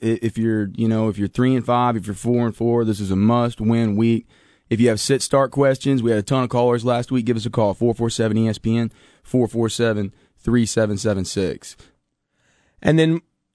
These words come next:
Speaker 2: while we're talking about spinning around the fantasy planet, we might as well check out a couple of these headlining games today. Um,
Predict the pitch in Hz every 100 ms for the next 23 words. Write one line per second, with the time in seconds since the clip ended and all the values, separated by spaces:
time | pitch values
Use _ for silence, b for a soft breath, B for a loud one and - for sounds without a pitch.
0 | _ - 156 185 196 180 - 170 175 160
1 | 139 143 147 - - 156 147 147 143 139
2 | - 143 131 135 - 143 139 135 131 135
3 | 147 127 123 131 123 123 110 - 127 120
4 | 120 113 107 123 120 120 117 113 104 107
5 | 113 117 - 120 120 120 117 - 117 107
6 | 101 98 95